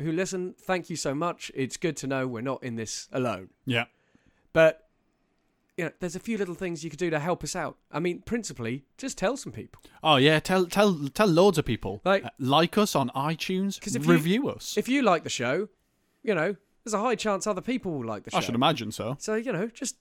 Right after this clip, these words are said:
Speaker 1: just drop a little, just drop a little, uh, recommendation. Uh, if you listen on iTunes, please, please, please, uh, take a minute of your time to leave us a review, because it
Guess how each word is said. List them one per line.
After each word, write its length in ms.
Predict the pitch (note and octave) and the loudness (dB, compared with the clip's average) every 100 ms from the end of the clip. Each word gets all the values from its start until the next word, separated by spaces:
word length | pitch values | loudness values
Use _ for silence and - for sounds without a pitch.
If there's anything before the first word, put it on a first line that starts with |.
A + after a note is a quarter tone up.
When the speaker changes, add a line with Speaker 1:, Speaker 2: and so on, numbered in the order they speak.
| - | -8
Speaker 1:
just 240 | - - | -6 -4
drop 260 | - C#4+ C4 | -2 -2 0
a 40 | |
little, 400 | C#4 C#4 C4 A#3+ _ _ _ | -2 0 -2 -4 _ _ _
just 140 | A#3+ | -12
drop 240 | - C4+ C4 | -2 -2 0
a 40 | |
little, 380 | C4 C4 C4+ B3 | -2 -2 -4 -4
uh, 160 | B3+ C4 | -4 -2
recommendation. 800 | B3+ B3 C4 C4 C4+ C4+ - G#2 _ _ _ | -2 -2 -2 -2 -2 -4 -8 -12 _ _ _
Uh, 280 | - G#3 A3 - - | -2 2 0 -2 -8
if 160 | A3+ | -4
you 40 | A#3+ | -2
listen 280 | C4+ - A#3 | -2 -2 0
on 80 | |
iTunes, 520 | G3+ E3 - E3 F3 - | 0 -2 -2 -6 -6 -10
please, 360 | - G#3 G#3 G3 | -4 -2 -2 -4
please, 320 | - F3+ E3+ | -4 -4 -4
please, 560 | - F3 C3 B2+ A#2+ - _ _ _ - | -4 -2 -2 -2 -6 -14 _ _ _ -8
uh, 440 | C#3+ B2 A#2+ A#2+ A#2 | -4 -2 -2 -2 -6
take 240 | - E3 D3+ | -8 -8 -4
a 20 | |
minute 240 | D#3+ D#3 | -4 -6
of 80 | D#3 | -6
your 80 | C#3 | -8
time 320 | C3 A#2+ A#2 | -6 -4 -4
to 120 | A#2+ B2+ | -4 -2
leave 180 | C3 | -2
us 120 | A2+ A#2+ | -2 -4
a 40 | |
review, 420 | A2+ G#2+ G2+ F#2+ - _ _ | -4 -4 -6 -6 -12 _ _
because 560 | C#3+ B2+ D3 C3+ C3 - _ _ _ _ _ | -8 0 0 0 -2 -10 _ _ _ _ _
it 280 | F3+ E3 E3+ | 0 0 0